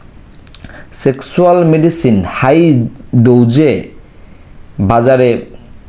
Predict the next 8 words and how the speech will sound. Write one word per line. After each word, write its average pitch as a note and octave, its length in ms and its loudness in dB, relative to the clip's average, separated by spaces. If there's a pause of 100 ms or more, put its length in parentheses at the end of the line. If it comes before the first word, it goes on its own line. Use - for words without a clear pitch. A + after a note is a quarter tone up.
(140)
বিক্রি D3 380 0
করতেছে G#2+ 460 -2 (680)
এবং C3 240 2 (300)
আপনারা C#3 320 0 (100)
যারা D3 200 2 (600)
না B2+ 120 2 (160)
বুঝে B2+ 320 2 (1500)
এই B2+ 100 4